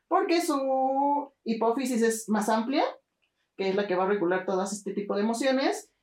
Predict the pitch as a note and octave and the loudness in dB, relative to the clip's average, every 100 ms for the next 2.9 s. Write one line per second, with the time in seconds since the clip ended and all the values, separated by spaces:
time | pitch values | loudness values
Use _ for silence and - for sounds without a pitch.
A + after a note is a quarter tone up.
0 | _ A3 A3 G#3+ A3 A3+ B3 A#3+ G#3+ G#3+ | _ -4 -2 0 0 0 -2 0 0 0
1 | - F#3 F3 F3 E3+ - F#3 F#3 F3 F3 | 2 2 4 4 2 0 0 2 2 2
2 | F3 F#3 F#3+ - A#3 D#4+ C4+ A3+ - | 0 -4 -6 -2 2 2 2 0 -6